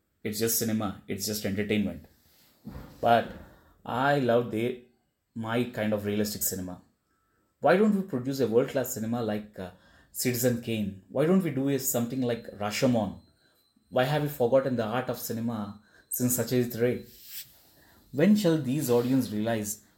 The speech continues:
what they are seeing is an assault on the senses rather than some realistic portrayal? As if a divine interventions, all my questions were answered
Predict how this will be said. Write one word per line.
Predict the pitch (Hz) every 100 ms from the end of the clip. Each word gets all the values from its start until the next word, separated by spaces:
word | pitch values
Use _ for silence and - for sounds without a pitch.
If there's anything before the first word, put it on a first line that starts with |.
| _
what | 117 139 120
they | 127
are | 113 -
seeing | 123 131
is | 113
an | 110 104
assault | 104 139 135
on | 120
the | 107 113
senses | 107 113 101 113
rather | 117 120
than | 120
some | 117 110
realistic | 104 120 127 127 117
portrayal? | 117 117 123 104 92 107 - _ _ _ _ _ _ _ - - _ _ _ -
As | 147 170
if | 170
a |
divine | 139 120 147 147
interventions, | 135 135 135 123 113 120
all | 117 135
my | 135
questions | 127 117 135 131
were | 123 113
answered | 107 107 107